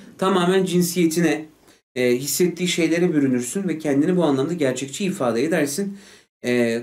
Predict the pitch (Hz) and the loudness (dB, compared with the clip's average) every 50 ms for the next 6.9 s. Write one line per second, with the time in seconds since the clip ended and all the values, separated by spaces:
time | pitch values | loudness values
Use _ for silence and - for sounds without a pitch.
0 | 120 160 180 175 - - 214 208 202 202 202 202 202 202 196 196 196 196 196 202 | -2 -2 -2 -2 0 0 0 0 0 0 2 2 2 4 4 2 0 0 -2 -2
1 | 202 185 175 165 175 185 180 180 175 175 185 196 202 175 - - - - - _ | 0 0 2 2 4 2 4 4 4 4 4 4 2 2 0 -4 -8 -16 -20 _
2 | _ _ - 135 135 131 131 127 127 123 123 135 147 151 - 156 135 135 151 175 | _ _ -4 0 0 2 2 2 2 0 0 0 -2 0 0 0 0 2 2 0
3 | 202 170 151 165 180 190 180 185 180 165 - - 131 123 117 113 113 110 110 - | 0 0 2 2 2 2 2 2 2 0 0 -2 -2 -2 0 -2 -2 -4 -4 -4
4 | 135 143 160 170 175 170 - 175 165 - 151 135 123 120 117 113 110 110 120 160 | -2 0 0 0 -2 -2 -4 -4 -2 -2 0 0 2 2 0 0 -2 -2 -2 0
5 | 175 180 180 180 - - - - _ - - 185 202 202 196 185 175 170 165 - | 0 0 -2 -4 -10 -20 -20 -20 _ -2 2 2 4 4 4 2 0 0 0 -2
6 | 180 156 156 151 - 180 180 170 165 156 151 147 156 175 190 196 196 196 | -2 -2 -2 0 2 2 2 2 2 0 0 2 2 2 0 0 -2 -6